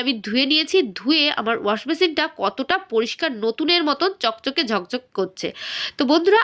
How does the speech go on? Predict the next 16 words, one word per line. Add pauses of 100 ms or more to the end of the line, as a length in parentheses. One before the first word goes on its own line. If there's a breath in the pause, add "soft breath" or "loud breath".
আশা
করছি (120)
আমার
ওয়াশ
বেসিন (120)
পরিষ্কার
করার (100)
এই
টিপসটাও
তোমাদের (120)
অনেকটাই
কাজে
আসবে,
অনেকটাই (160)
ভালো
লেগেছে।